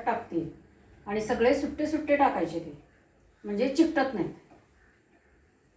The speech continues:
ते चिकटले की मग काय होतं, शिजत नाही. शिजलं नाही की आपल्या पोटालाही त्रास होणार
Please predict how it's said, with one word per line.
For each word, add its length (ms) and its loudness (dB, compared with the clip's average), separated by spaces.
ते 140 -6
चिकटले 420 4
की 140 2
मग 160 6
काय 180 6
होतं, 140 -2
शिजत 380 2
नाही. 180 0
शिजलं 340 -2
नाही 120 -2
की 60 2
आपल्या 220 2
पोटालाही 420 4
त्रास 260 0
होणार 200 -2